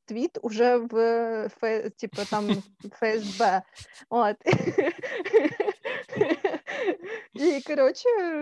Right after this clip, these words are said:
Speaker 1: типу, ця русня в більшості взагалі нічого не шарить, і вони так ссуться, типу, від цього Роскомнадзору, що вони прям видаляють ці твіти, під якими ти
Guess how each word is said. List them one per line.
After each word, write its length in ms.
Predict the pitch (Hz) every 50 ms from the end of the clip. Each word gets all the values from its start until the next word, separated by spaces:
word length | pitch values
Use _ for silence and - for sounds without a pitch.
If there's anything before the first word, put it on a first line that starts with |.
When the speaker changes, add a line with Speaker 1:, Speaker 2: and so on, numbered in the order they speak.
| 302 302 254 240 -
Speaker 1:
типу, 220 | 277 247 254 254 254 247 247 254 247 254
ця 400 | - 254 247 254 254 254 247 254
русня 420 | 262 285 - - 254 208 220 277
в 80 | 339 285
більшості 640 | 262 262 254 339 - - 349 415 - _ - 311
взагалі 460 | 240 240 240 247 - - 381 254 254 247
нічого 280 | 247 - - - 240 226
не 60 | 247
шарить, 440 | - - 233 185 208 240 302 - -
і 60 | 254
вони 180 | 233 220 240
так 200 | 233 254 254 254
ссуться, 540 | - - _ - 233 233 247 240 _ - 269 240
типу, 260 | - 247 247 - 233
від 160 | 214 220 247
цього 200 | - 262 233 233
Роскомнадзору, 920 | 233 269 - - - - 277 285 269 254 233 233 202 208 208 202 208 226 370
що 200 | - - - 277
вони 200 | 214 214 208 220 220
прям 280 | - 269 277 277 269
видаляють 600 | 254 233 202 214 220 226 220 220 226 240 240 - _
ці 120 | - 254
твіти, 440 | 220 - - 240 214 - 233 226 226
під 260 | 214 - 226 202 214
якими 360 | 214 208 240 - 208 214 -
ти 160 | - - 302